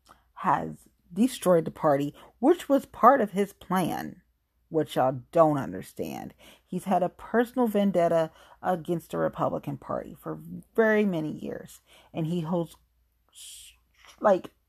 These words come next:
crazy grudges. Like, I hold grudges, but I'm pretty good with mine. I don't, like, release it, but he holds grudges, and he just is crazy. It just comes, and he, but he makes good on them grudges, though.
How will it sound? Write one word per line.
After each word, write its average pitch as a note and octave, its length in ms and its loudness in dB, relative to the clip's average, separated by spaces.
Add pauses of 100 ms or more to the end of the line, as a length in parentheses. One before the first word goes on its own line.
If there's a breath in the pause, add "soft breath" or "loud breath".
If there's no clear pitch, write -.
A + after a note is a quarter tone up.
crazy G#3 680 0
grudges. D#3 560 0
Like, - 180 -4
I G#3 140 6
hold A3 240 -2
grudges, A3 440 0 (340 loud breath)
but E3+ 100 2
I'm F3+ 160 4
pretty F3+ 220 -4
good E3 280 0
with E3 120 -2
mine. F3 260 -2
I D#3+ 80 -4
don't, D3+ 280 0
like, D#3 280 -4
release D3+ 400 -6
it, - 200 -4
but D3 180 -4
he G#3+ 420 0
holds E3 320 0
grudges, B2+ 500 -6 (320 soft breath)
and C#3 260 -4
he F#3+ 400 2
just - 360 -10 (320)
is E3+ 220 0
crazy. - 720 -8
It D#3+ 160 -8
just - 260 -14
comes, D3 320 -12 (420 soft breath)
and C#3+ 160 -4
he, D#3+ 260 -6 (180)
but C#3 140 4
he D#3 360 -4 (260)
makes E3+ 420 -2
good C4+ 320 6
on G#3 120 4
them D3 160 -4
grudges, D#3+ 500 2
though. - 300 -12